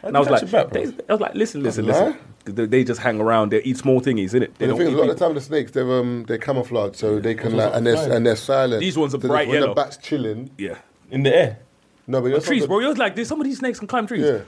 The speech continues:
Speaker 2: But I was like,
Speaker 1: Mad
Speaker 2: "Bro,
Speaker 1: thing.
Speaker 2: this is a bright yellow snake. There's no camouflage." <laughs> But I was, you know, when people are like, "Nah, it don't eat people and rare, rare." I was like, "First and foremost, just because it hasn't, it doesn't mean it's not trying to figure out how." <laughs> You know what I mean? I'm not gonna be the first person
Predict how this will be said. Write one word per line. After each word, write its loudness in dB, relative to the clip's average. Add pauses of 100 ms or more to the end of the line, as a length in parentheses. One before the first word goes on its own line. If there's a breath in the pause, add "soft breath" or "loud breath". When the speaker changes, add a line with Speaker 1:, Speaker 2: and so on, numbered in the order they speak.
(140)
Speaker 2:
But 4
I 6
was 2
like, 4
Speaker 1:
Mad -4
Speaker 2:
"Bro, 6
Speaker 1:
thing. -14 (120)
Speaker 2:
this 2
is -4
a -4
bright 2
yellow 0
snake. -8
There's -6
no -6
camouflage." -8
<laughs> 2
But 2 (180 loud breath)
I -12
was, -8
you -2
know, 4
when 2
people -2
are 2
like, 2
"Nah, 0
it -4
don't 2
eat -2
people -2
and 0
rare, 6
rare." 4
I 4
was 0
like, -2
"First -2
and -4
foremost, -2 (300 soft breath)
just 0
because 2
it -8
hasn't, -6 (240 loud breath)
it -2
doesn't 2
mean 4
it's -8
not -6
trying 2
to -8
figure -2
out -4
how." 0 (120)
<laughs> -4
You 2
know 2
what 0
I 0
mean? -8 (100)
I'm 0
not 0
gonna 2
be 2
the 2
first 0
person 0